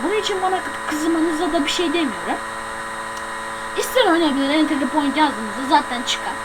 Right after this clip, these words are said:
Ha. Ya adım da Gamer Gamer elli beş. Bu arada benimle oyun oynamak ya da falan atmak istiyorsanız bu hesabın adıyla bana atabilirsiniz. Oyun falan oynarız. Parkur falan yaparız. O bir de ama ağlatırım seni, söyleyeyim bunu.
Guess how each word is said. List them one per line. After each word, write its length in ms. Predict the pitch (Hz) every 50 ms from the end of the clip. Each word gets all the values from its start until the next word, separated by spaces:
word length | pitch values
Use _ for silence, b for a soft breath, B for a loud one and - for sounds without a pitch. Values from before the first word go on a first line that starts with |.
| - - - - - - - - - - - -
Ha. 100 | - 214 185 - - - - - - - - -
Ya 80 | 381 -
adım 260 | 381 392 403 392 381
da 40 | 370
Gamer 300 | 359 311 330 330 330 311
Gamer 300 | 277 285 294 285 277 269
elli 100 | 269 247
beş. 140 | 233 247 269 - -
Bu 80 | 339
arada 180 | 359 320 302 269
benimle 220 | 285 294 277 262
oyun 180 | 269 294 320 302
oynamak 320 | 240 202 190 - - 196 -
ya 100 | 254 233
da 60 | 226
falan 320 | 226 - 370 359 370 330 285
atmak 300 | 240 226 - 254 247 -
istiyorsanız 460 | - - 302 240 220 233 277 349 359 339 -
bu 40 | 415
hesabın 420 | 415 349 285 277 294 269 269 277 269 - - - 269 269 254 - -
adıyla 460 | 330 349 294 277 254 262 330 349 320
bana 220 | 311 294 311 302
atabilirsiniz. 640 | 285 294 320 294 269 269 285 269 - - 214 233 269 - - 302
Oyun 180 | 311 311 302
falan 180 | - 285 277 277
oynarız. 520 | 277 233 208 185 - - - - 226 - - - -
Parkur 260 | 302 254 254 - -
falan 260 | - - 240 240 247
yaparız. 380 | 233 208 - - - 185 220 - - - - 277
O 140 | 285 262
bir 120 | 262 269 220
de 140 | 311 311 285 - - - -
ama 240 | 262 254 262 277 269
ağlatırım 460 | 262 254 247 254 254 - 254 240 220 220 -
seni, 160 | 202 214 247 -
söyleyeyim 360 | - 220 208 208 208 208 202 - - -
bunu. 100 | - 220